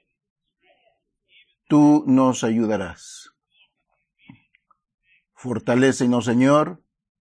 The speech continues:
para que nos fortalezcas, venga lo que venga. Señor, por favor, trabaja con nosotros y en nosotros.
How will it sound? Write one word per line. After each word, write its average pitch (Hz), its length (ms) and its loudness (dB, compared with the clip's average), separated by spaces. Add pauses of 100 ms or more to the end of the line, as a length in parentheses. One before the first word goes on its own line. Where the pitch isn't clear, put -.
(320)
para 117 220 -8
que 113 80 -6
nos 107 180 -6
fortalezcas, 127 1080 -6 (600)
venga 131 320 4
lo 117 140 0
que 113 100 -4
venga. 104 420 -4 (960)
Señor, 127 600 -4 (180)
por 110 180 -6
favor, 123 420 -2
trabaja 123 720 -2 (720)
con 156 300 0
nosotros 127 640 -4
y 120 220 -2
en 135 140 2
nosotros. - 800 -10